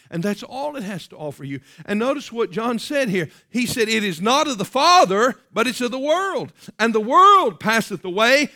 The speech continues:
and the lust thereof, but he that doeth the will of God abideth forever."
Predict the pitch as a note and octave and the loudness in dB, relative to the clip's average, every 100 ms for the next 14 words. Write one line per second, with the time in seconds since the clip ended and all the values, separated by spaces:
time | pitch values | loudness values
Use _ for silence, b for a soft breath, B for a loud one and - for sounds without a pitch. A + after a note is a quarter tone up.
0 | B - C4 A3+ A3 A#3 G4 G#4+ - G#3 | B -2 0 2 2 4 6 4 0 -4
1 | G3 E3 E3 G3+ C4 - - F#3 G3 F#3 | 0 2 2 2 0 -4 -8 -2 2 4
2 | F#4 G4+ E4+ C4+ E4 - B - A3 G#3 | 6 6 4 4 2 0 B 0 0 0
3 | G3+ B3 G#3+ A3 G#3 A#3 G#3 D3+ D#3+ B3+ | -2 0 0 0 2 2 2 0 2 4
4 | G3 F3 G3 F#3 D3+ B2+ A#3 G3 D#3 D#3 | 4 4 2 0 -4 2 4 4 0 -4
5 | D3+ F3+ D#3+ F3+ G3+ C#3 A2+ F2 | -10 -8 -2 0 -2 -4 -8 -10